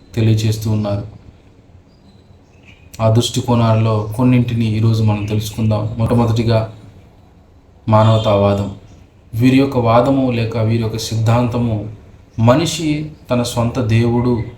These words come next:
ఎందుకంటే అన్ని జీవులలో కంటే మానవుడు గొప్పవాడు అని వీరి అభిప్రాయం. రెండవదిగా నాస్తికత్వం. వీరు బహిరంగంగా దేవుడు లేడని తిరస్కరిస్తూ ఉంటారు.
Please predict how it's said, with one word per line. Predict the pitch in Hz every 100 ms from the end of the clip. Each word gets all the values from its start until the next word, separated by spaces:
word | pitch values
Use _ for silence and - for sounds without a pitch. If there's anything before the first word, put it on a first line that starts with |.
| - - - - - - - -
ఎందుకంటే | 127 147 147 139 135 131 104 -
అన్ని | 123 147 151
జీవులలో | 120 131 131 131 131
కంటే | 123 127 117 123 110 110 - - - -
మానవుడు | 110 113 131 131 123
గొప్పవాడు | 110 110 - 117 117 113 113 98 - 117
అని | 113 107 107 110
వీరి | 110 107
అభిప్రాయం. | 104 104 - 107 101 101 - - - _ _ _ _ -
రెండవదిగా | 113 113 113 117 120 117
నాస్తికత్వం. | 120 120 - 123 123 - 123 - - - - _ _ -
వీరు | 127 156 151 131 131 - - _ _ _ 113
బహిరంగంగా | 120 147 160 151 143 135 127
దేవుడు | 110 123 127 120
లేడని | 117 120 120
తిరస్కరిస్తూ | 107 113 113 - - 110 -
ఉంటారు. | 113 107 107 104 110